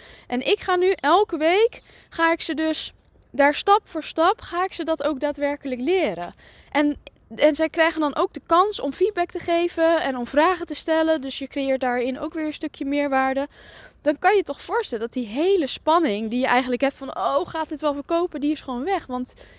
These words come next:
jij hebt jouw, eh, online cursus, jouw online aanbod gebaseerd op de vraag die er is. En dat maakt dit zo'n, zo'n mooie, ehm, methode om mee te werken. Dus wat ik,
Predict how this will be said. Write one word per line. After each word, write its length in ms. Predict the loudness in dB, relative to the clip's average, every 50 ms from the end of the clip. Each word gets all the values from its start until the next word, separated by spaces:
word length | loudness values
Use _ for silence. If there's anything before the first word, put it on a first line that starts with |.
| -20 -20 -20 -8 -2
jij 120 | 0 2 2
hebt 300 | 2 0 -2 -6 -18 -14
jouw, 480 | -6 0 2 2 4 4 4 2 0 -2 _ _ _ -20 -20 -20 _ _
eh, 520 | -2 0 0 2 2 2 0 0 0 -2 -2 -4 -2
online 420 | -2 0 0 0 0 -2 -2 -4
cursus, 440 | -2 -2 0 0 0 -2 -4 -6 -4
jouw 140 | -4 -4 -2
online 280 | -2 -2 -2 -4 -4
aanbod 320 | -4 -4 -2 -2 -2 -4 -6
gebaseerd 580 | -6 -4 -4 -4 -4 -2 0 0 0 0 -2
op 120 | -4 -8 -8
de 100 | -8 -8
vraag 460 | -6 -6 -4 -4 -4 -4 -4 -6 -8
die 200 | -8 -6 -6 -6
er 100 | -6 -8
is. 300 | -10 -12 -12 -14 -18 -20 _ _ -20 -20 _ _ _ _ _ _ _ -20 -18 -12
En 120 | -8 -4 0
dat 160 | 0 0 0
maakt 260 | 0 -2 -2 -2 -4
dit 160 | -8 -12 -10
zo'n, 300 | -6 -6 -6 -4 -6 -8 -10 _ -20 -20 -20 -20 -20 -20
zo'n 260 | -12 -6 -4 -4 -4 -2
mooie, 400 | 0 0 2 4 4 2 2 2
ehm, 500 | 2 2 0 0 -2 -2 -4 -6 -8 -12 -14 -16 _ _ _ -18 -8
methode 540 | -4 -4 -4 0 2 2 2 2 2 0 -2
om 120 | -4 -4
mee 180 | -4 -4 -4 -4
te 120 | -6 -4
werken. 580 | -2 0 2 2 2 0 -4 -6 -10 -12 -12 -14 _ _ _ -20 -20 -20 _ -20 -20 _ _ -20 -20 -20 -20 -20 -20 -20 -20 -20 -20 -20 -20 -20 -20 -20 -20 -20 -20 -20 -20 -12 -4
Dus 280 | -2 -2 -2 -2 -2 2
wat 200 | 2 2 4 2
ik, 240 | 0 -6 -8 -20